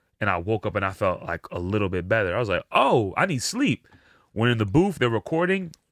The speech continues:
went to sleep for another two, three hours. Woke up, I was like, "This cold is going away." And it was like, but then I had to keep working that whole night.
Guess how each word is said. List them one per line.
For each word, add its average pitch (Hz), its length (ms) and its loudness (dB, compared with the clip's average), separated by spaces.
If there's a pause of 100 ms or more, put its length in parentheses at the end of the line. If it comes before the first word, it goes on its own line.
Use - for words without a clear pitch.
(100)
went 110 180 2
to - 60 -4
sleep 120 200 0
for 107 100 0
another 113 240 2
two, 117 260 -2
three 110 240 0
hours. 87 460 -2 (680)
Woke 156 200 2
up, 143 100 0
I 151 100 4
was 139 120 2
like, 104 140 0
"This 147 120 2
cold 190 320 2
is 107 100 -4
going 143 340 0
away." 147 440 0
And 104 140 -4
it 101 60 -2
was 98 180 -2
like, 90 240 -2 (480)
but 101 180 0
then 104 140 2
I 107 60 2
had 107 100 -2
to 92 60 -2
keep 98 240 -8
working 98 480 -2
that 90 200 -2
whole 98 720 0 (200)
night. 95 340 0